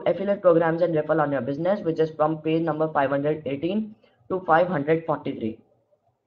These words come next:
In category twenty-nine, you will get to know about the best available seller ratings and product review sources in the market to build an excellent reputation, improve trust in products and services, and earn more qualified leads.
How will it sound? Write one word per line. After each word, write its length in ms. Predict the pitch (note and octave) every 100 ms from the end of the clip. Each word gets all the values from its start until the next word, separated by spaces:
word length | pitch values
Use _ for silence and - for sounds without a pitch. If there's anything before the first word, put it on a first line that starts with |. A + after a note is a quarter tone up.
| _ _ _ _ _
In 180 | G3 A#3
category 480 | G#3 G3 G#3+ A3+ A3+
twenty-nine, 920 | F#3+ G3 A3+ G3+ E3 D3 C3 D#3 - _ _ _ _
you 140 | D#3+ G#3
will 180 | A#3
get 260 | F3+ F3+ F3+
to 100 | A#3
know 100 | G#3+
about 300 | F#3 F#3 F#3
the 140 | F#3+ F#3 _ -
best 400 | F#3 A3+ A3+ -
available 520 | F3+ F#3+ G#3 G3+ A3+ A3
seller 460 | - F3+ F3 F3+
ratings 400 | D#3+ E3 E3+ E3+ -
and 220 | F#3 F#3
product 400 | D#3+ D3+ F3+ F3+
review 260 | D#3+ D#3+ G3
sources 580 | - F#3 F3 E3 B2+ - - -
in 100 | F#3
the 80 | G3
market 400 | F3 E3+ D3 -
to 80 | F#3
build 180 | F3+
an 200 | F3+ G3+ -
excellent 580 | G#3+ - C4+ A#3+ A3+ G#3
reputation, 680 | G#3 A3+ G#3 E3 E3 F3+ - _
improve 420 | F3 F3+ A#3 B3 A3
trust 280 | - G#3 G#3+
in 160 | A#3 A3
products 460 | G3 F#3+ F#3 G3 -
and 160 | F3+
services, 480 | F3 F#3+ D3+ D3 D3 -
and 200 | D#3+ -
earn 300 | F3 F#3 F3+
more 300 | D3+ D#3+ F#3
qualified 480 | F3+ D3 D3 D#3 C#3+
leads. 220 | C3 B2